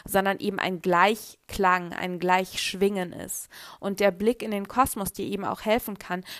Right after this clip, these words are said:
dich wieder mit dieser natürlichen Schwingung, die in dir ist, die dir aber von Kindesbeinen an und seit Jahrhunderten abtrainiert wurde,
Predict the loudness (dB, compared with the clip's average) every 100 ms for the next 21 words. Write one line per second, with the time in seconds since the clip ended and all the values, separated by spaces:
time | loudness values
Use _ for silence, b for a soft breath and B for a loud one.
0 | -10 -8 2 4 4 0 0 2 2 0
1 | 0 0 2 -2 -4 6 6 6 -2 -4
2 | -2 0 2 4 4 4 6 6 6 0
3 | B B -8 2 6 8 8 4 0 -2
4 | 0 2 2 6 6 6 2 0 0 -2
5 | 0 0 0 -2 0 2 0 -2 -2 -4
6 | -6 -4 -4 -6 -6 -2 -2 0 -2